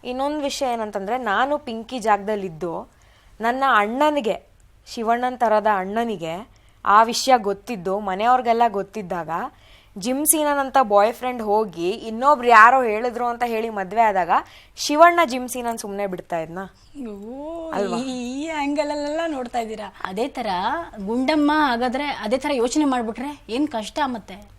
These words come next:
Speaker 1: ಯಾವ ತರ ಯೋಚನೆ ಮಾಡಿದ್ರೆ?
Speaker 2: ನೀವೀಗ ಯೋಚನೆ ಮಾಡಿ, ಎಲ್ಲ ತ್ಯಾಗ, ಓ, ಹಿಂಗೂ ಆಗಿರ್ಬೋದಲ್ಲ, ಸೀನಾ ಇಷ್ಟು ಒಳ್ಳೆಯವರು, ಆಯ್ತು ನಾನು ವಾಪಸ್ಸು ನಮ್ಮ ಅಣ್ಣನ ಮನೆಗೆ ಹೋಗ್ತೀನಿ,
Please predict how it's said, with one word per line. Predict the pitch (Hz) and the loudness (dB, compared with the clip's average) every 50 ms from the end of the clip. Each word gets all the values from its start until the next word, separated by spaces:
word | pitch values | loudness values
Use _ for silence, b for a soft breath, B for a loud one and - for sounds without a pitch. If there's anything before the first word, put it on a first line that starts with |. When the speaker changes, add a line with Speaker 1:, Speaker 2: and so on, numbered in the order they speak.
| - | -10
Speaker 1:
ಯಾವ | 240 254 277 285 | -6 -4 -4 -4
ತರ | 277 - 262 240 226 214 | -4 -4 -4 -4 -4 -4
ಯೋಚನೆ | 208 208 202 - - 202 | -6 -8 -10 -12 -14 -12
ಮಾಡಿದ್ರೆ? | 190 190 185 262 277 311 | -10 -8 -4 0 2 4
Speaker 2:
ನೀವೀಗ | 320 320 320 294 254 | 4 4 4 2 0
ಯೋಚನೆ | 294 294 294 - 294 285 | -2 -2 -2 -2 -2 -2
ಮಾಡಿ, | 269 262 247 240 247 | -2 -2 -2 -2 -2
ಎಲ್ಲ | 233 226 233 233 | -2 -2 -2 -4
ತ್ಯಾಗ, | 226 - 233 214 208 220 208 214 214 214 208 208 | -4 -6 -8 -8 -8 -6 -8 -8 -8 -6 -6 -6
ಓ, | 202 196 202 | -6 -6 -6
ಹಿಂಗೂ | 214 208 214 226 240 240 | -6 -6 -4 -2 0 2
ಆಗಿರ್ಬೋದಲ್ಲ, | 226 220 220 214 202 208 208 202 202 196 196 202 | 2 2 0 -2 -2 -4 -6 -6 -6 -6 -6 -8
ಸೀನಾ | 190 - 233 220 226 233 233 | -8 -8 -8 -6 -6 -4 -6
ಇಷ್ಟು | 220 - - 220 | -6 -6 -6 -6
ಒಳ್ಳೆಯವರು, | 208 202 202 202 202 202 202 196 B B B B B | -6 -4 -4 -6 -6 -8 -10 -10 B B B B B
ಆಯ್ತು | 233 233 240 - 247 | -4 -4 -4 -4 -4
ನಾನು | 226 220 208 214 208 | -6 -6 -6 -8 -8
ವಾಪಸ್ಸು | 202 202 214 214 269 247 - - 240 | -6 -6 -6 -6 -8 -10 -10 -8 -8
ನಮ್ಮ | 226 214 214 208 208 | -8 -8 -8 -6 -6
ಅಣ್ಣನ | 214 226 240 247 | -6 -4 -2 -2
ಮನೆಗೆ | 240 233 233 214 | -2 -2 -2 -2
ಹೋಗ್ತೀನಿ, | 202 208 196 - - - 208 208 208 - | -4 -4 -6 -8 -10 -10 -8 -8 -8 -10